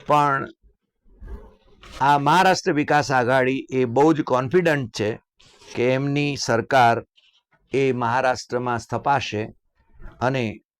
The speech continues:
અત્યારે, અત્યારની જે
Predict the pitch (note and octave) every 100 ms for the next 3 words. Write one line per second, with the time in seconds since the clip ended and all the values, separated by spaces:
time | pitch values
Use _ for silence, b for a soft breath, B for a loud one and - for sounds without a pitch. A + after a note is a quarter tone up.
0 | - B2+ F3 E3+ - - _ _ - -
1 | _ _ _ _ _ - G2 F3 E3+ E3+
2 | D3 D3+ C3+